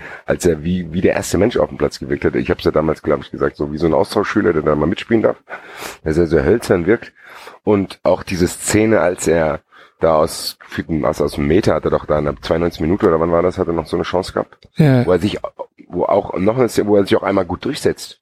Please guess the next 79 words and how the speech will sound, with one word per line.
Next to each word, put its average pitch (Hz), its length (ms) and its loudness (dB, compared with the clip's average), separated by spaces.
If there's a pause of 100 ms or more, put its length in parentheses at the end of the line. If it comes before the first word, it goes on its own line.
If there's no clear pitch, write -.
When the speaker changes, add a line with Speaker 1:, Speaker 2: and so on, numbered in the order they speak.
Speaker 1:
Also 87 220 0
wo 92 120 4
er 87 60 0
wirklich 117 340 -2
auch 104 80 2
noch, 101 220 0
dem, 85 180 0
da 85 140 2
geht 90 160 -2
der 104 80 0
Ball 92 160 0
nicht 95 140 -4
in, 85 100 -2
äh, 69 320 2
ins, 76 320 -6
äh, 71 160 -2
Tor 107 220 0
aus, 113 180 0
sondern 87 280 2
er 80 120 2 (120)
setzt 95 180 0
sich - 100 -12
gut 87 160 -2
durch, 101 140 0
wo 95 60 -2
du 82 60 -6
denkst, 92 220 -2 (680)
na 65 120 -2
Digga, 64 220 0
vielleicht 64 300 -2
hättest - 160 -4
du - 20 0
aber 50 100 0
abspielen - 320 -4
müssen. - 220 -10 (140)
Also 80 200 -2
so, 78 260 2 (1000)
ja, - 280 -4
er, 101 240 0
er, 98 160 0 (500)
sehr, 113 260 4
sehr 104 140 2
unglücklich 104 440 -4
und 92 60 -4
ich 76 80 -6
kann 101 200 0
deine 98 280 0
Wut 95 200 -2
verstehen. 92 400 2
Ich 78 120 -6
kann 101 160 0
ja 98 120 4
auch 78 80 -6
nur 104 160 2
so 101 100 4
nachsichtig 98 520 -2
mit 95 140 -2
ihm 90 120 0
sein, 87 200 2
weil 85 140 0
ich 85 100 -8
da 92 140 2
nicht 82 260 -4
so 80 340 0
involviert 78 520 -4
drin 67 160 -6
bin. 62 180 -8
Also 73 140 -8
ich 73 60 -14
kann 90 200 -8
das - 80 -2
Speaker 2:
Also, 156 180 4
Speaker 1:
verstehen. 165 300 -10
Speaker 2:
ne, 170 200 4
Speaker 1:
Verstanden. 254 220 0
Speaker 2:
stell 180 200 2
dir 175 80 4
mal 165 100 4
vor, 165 260 4